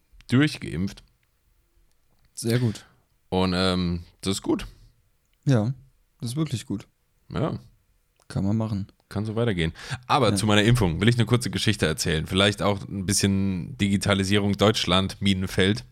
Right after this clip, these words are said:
Speaker 2: Okay,
Speaker 1: Pass
Speaker 2: okay.
Speaker 1: auf. Folgendes Thema. Ich hatte mich ja, ähm, registriert bei meinem Hausarzt.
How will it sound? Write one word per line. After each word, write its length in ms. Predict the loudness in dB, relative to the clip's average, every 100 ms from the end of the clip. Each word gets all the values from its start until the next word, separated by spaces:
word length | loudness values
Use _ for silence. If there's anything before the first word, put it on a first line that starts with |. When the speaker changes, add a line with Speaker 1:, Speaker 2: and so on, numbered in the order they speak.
| _ -20 -18 -18 -2
Speaker 2:
Okay, 260 | 0 4
Speaker 1:
Pass 140 | 4 4
Speaker 2:
okay. 100 | 2
Speaker 1:
auf. 220 | 0 -8 _ -20 -6
Folgendes 380 | 2 4 4 2
Thema. 320 | 2 2 0
Ich 120 | 0
hatte 160 | 0 2
mich 180 | 2
ja, 320 | 4 4 4 2
ähm, 280 | 4 4 2
registriert 500 | 0 -2 -2 -2 0
bei 120 | 0
meinem 300 | 2 0 0
Hausarzt. 640 | 0 0 -2 -6 -8 -12